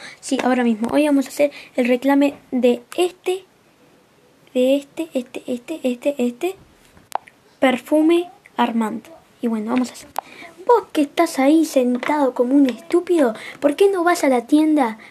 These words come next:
Hawaii y te compras este, este, este perfume espectacular que te viene con un chip Digo, con un prem-, un pendrive de regalo, con unos audífonos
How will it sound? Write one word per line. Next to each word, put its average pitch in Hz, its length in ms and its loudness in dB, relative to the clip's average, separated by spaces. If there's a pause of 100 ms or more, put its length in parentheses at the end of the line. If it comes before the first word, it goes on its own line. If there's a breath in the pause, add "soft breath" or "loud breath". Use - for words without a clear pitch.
(140)
Hawaii 269 480 6 (320 loud breath)
y 269 60 -6
te 254 140 -4
compras 254 480 -2 (180)
este, 320 540 2 (420 soft breath)
este, 214 600 0 (360)
este - 460 2
perfume 294 640 0 (240)
espectacular 302 920 -2 (480 loud breath)
que 339 140 -2
te 294 160 -2
viene 233 360 -4 (240 loud breath)
con 277 220 0
un 339 320 2
chip 370 300 0 (840)
Digo, 269 300 2
con 254 240 2
un 330 260 4
prem-, 381 460 0 (320)
un 294 200 2
pendrive 359 640 -2 (400 loud breath)
de 359 140 2
regalo, 311 560 0
con 277 140 0
unos 320 200 -4
audífonos 349 720 -2